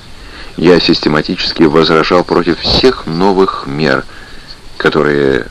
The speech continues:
хотели принимать против евреев. Я был бессилен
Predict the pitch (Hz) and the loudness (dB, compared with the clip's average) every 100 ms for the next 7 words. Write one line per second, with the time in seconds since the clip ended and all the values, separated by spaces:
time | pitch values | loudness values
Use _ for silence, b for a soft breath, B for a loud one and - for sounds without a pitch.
0 | - - 67 67 69 65 71 67 76 - | -8 -6 -4 -6 -6 -8 -6 -6 -6 -4
1 | 62 - - 65 62 55 58 - - - | -6 -6 -4 -4 -4 -6 -8 -12 -18 -18
2 | - - B B B B B B B B | -18 -16 B B B B B B B B
3 | - 92 101 110 104 95 101 - - 127 | -8 4 6 6 4 4 4 2 6 8
4 | 101 78 71 | 8 4 0